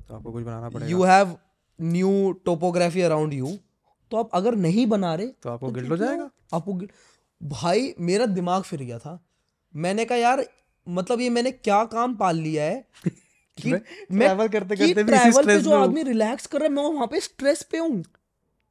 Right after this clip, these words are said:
Speaker 1: ये मैं, ना, मैं, मैं ट्रैवल के
Speaker 2: मतलब
Speaker 1: टाइम पे
Speaker 2: the,
Speaker 1: स्ट्रेस नहीं लेता।
Speaker 2: मतलब the success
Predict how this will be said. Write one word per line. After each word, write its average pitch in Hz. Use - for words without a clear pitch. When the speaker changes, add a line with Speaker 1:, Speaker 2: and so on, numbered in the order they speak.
Speaker 1:
ये 139
मैं, 139
ना, 143
मैं, 147
मैं 156
ट्रैवल 170
के -
Speaker 2:
मतलब 285
Speaker 1:
टाइम 143
पे -
Speaker 2:
the, 143
Speaker 1:
स्ट्रेस 135
नहीं 175
लेता। 185
Speaker 2:
मतलब 196
the 226
success 202